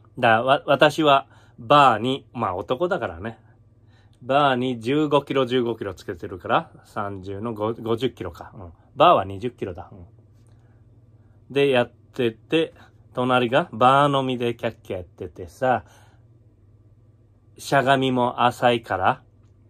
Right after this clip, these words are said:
浅いし、あと、まあまあ、まあ、女の子だから、まあ、とか初めてっぽいから、それがね、い-、一旦軽い限界かもしんないけど、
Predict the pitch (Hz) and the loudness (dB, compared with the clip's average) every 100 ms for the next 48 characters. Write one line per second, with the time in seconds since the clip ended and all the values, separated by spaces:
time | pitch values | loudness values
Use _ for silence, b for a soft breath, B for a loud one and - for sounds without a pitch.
0 | _ _ _ - 131 123 135 123 117 113 | _ _ _ -4 -2 2 2 2 -2 -10
1 | 90 _ b b b - 139 123 113 110 | -12 _ b b b -10 -6 -4 -4 -2
2 | 135 110 107 92 _ b b _ _ _ | -2 -2 -4 -6 _ b b _ _ _
3 | _ - 131 123 127 196 220 160 120 151 | _ -8 -4 0 0 0 0 0 0 -2
4 | - 135 127 127 120 _ _ 131 127 117 | -4 0 0 0 -6 _ _ -6 -4 -2
5 | 131 123 123 151 170 185 175 - 180 123 | 0 0 -2 -10 -10 -8 -10 -8 -8 -6
6 | 107 - _ _ - 147 151 151 147 143 | -6 -8 _ _ -12 -6 -4 -2 -2 -2
7 | 143 147 117 - _ - - - - 170 | -4 -6 -6 -10 _ -12 -12 -12 -4 -4
8 | 170 160 156 151 147 139 135 143 139 139 | -4 -2 -2 0 -4 -6 -8 -4 -4 -2
9 | 110 110 107 101 92 90 | -4 -6 -6 -6 -8 -12